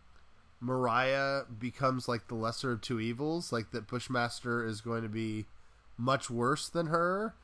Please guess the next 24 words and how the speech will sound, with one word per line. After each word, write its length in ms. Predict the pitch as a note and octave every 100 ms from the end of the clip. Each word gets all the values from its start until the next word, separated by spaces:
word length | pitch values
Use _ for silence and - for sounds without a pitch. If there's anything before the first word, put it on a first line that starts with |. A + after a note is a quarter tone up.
| - - -
and 140 | C3 C3
so 160 | D#3+
Luke 500 | C3+ B2 C#3 D3+ - -
has 280 | B2 B2+ -
to 80 | C3+
kind 240 | D3+ C3+
of 180 | B2 G2+
be 200 | A#2 B2+
on 160 | C3 A#2
her 160 | A#2
side. 760 | - A#2+ G#2+ A#2 A#2 A#2+ B2+ A#2+ - - - - - -
I, 120 | B2+ C#3+
I 80 | D#3
think 280 | G3 F#3
that's 240 | D3+ D#3+ F3
a 60 |
great 580 | C#3 A2+ A2 A#2+ C3+ D3+
dynamic. 680 | D3 B2 A2+ A#2 D3+ G3+ -
I 80 | A#2
think 220 | G#2+ B2
that's 220 | B2+ A#2 -
gonna 160 | B2+
be 120 | B2
a 100 | G#2+